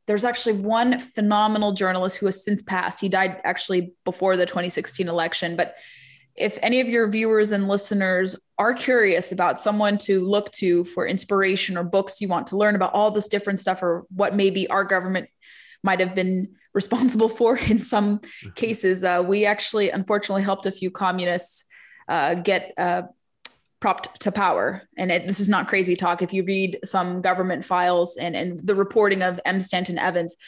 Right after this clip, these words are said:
Speaker 1: you'll actually see that we actually helped install in some fashion, uh, Mao Zedong in China. Uh, the State Department did. It's, it's pretty scary, uh, what you
Speaker 2: It's
Speaker 1: read from
Speaker 2: scary.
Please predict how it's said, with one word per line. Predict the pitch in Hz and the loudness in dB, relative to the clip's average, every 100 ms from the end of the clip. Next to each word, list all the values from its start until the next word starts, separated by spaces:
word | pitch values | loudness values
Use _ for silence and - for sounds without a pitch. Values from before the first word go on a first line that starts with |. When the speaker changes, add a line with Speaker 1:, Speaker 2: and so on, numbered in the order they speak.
| - _ | -20 _
Speaker 1:
you'll | 190 | 0
actually | 180 185 208 | 0 0 -2
see | 202 220 | -2 -2
that | 196 | 0
we | 208 208 | 0 0
actually | 208 - 196 | 0 -2 0
helped | 196 190 - | -2 -4 -4
install | 185 185 - 185 180 180 | -6 -6 -2 0 2 0
in | - 185 - | -2 -6 -6
some | - 226 226 | -2 0 0
fashion, | 208 175 180 180 165 175 - - - - | 0 0 0 -2 -2 -4 -8 -20 -20 -6
uh, | 165 156 | -2 0
Mao | 180 196 | 2 2
Zedong | 202 196 180 190 190 | 2 0 0 0 0
in | 170 175 | -2 -2
China. | 180 160 220 311 - - - - - | -2 0 2 2 0 -16 -20 -12 -2
Uh, | 160 | 0
the | 185 | 0
State | - 202 | 0 0
Department | 202 208 175 185 180 | 0 -2 0 -2 0
did. | 190 156 | 2 0
It's, | - | 0
it's | 190 | -4
pretty | - 269 214 | 0 0 0
scary, | - 214 180 147 170 _ | 0 2 2 0 -4 _
uh, | 180 175 | -2 2
what | 185 190 | 0 0
you | 196 | 0
Speaker 2:
It's | |
Speaker 1:
read | 180 175 | 0 -2
from | - | -2
Speaker 2:
scary. | 180 | -2